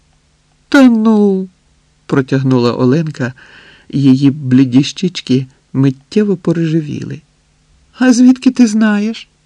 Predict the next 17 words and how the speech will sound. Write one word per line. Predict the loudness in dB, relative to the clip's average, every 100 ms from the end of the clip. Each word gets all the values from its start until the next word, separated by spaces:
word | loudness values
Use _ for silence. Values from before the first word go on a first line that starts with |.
| _ _ _ _ _ _ -20
"Ну, | -14 -10 -6 -4 -4
я | -4 -4
ж | -6 -6
жінка. | -2 0 0 -4 -12 -20 _ _ _ _ _ _ _ _ _ _
Я | -12 -10 -8
знаю | -6 -4 -2 -2
всі | -4 -6 -6
їхні | -4 -8 -8 -10
штучки". | -10 -10 -12 -14 -16 -20 _ -20 _ _ _ _ _ _ _ _ _ _ _ _ -20 -20 -20 _ _ _ _ _
"А | -4
тебе | -2 0 0
теж | 0 -2 -2 -2
у | 0
дитинстві | 0 0 -2 -4 -4 -4
дражнили?" | 0 0 0 -2 -4 -6 -10 -14 _ _ _ _ _ _ _ _ _ _ _ _ _ _ -8
"Усіх | -6 -4 -6 -6
дражнять. | -8 -8 -10 -12 -14 -16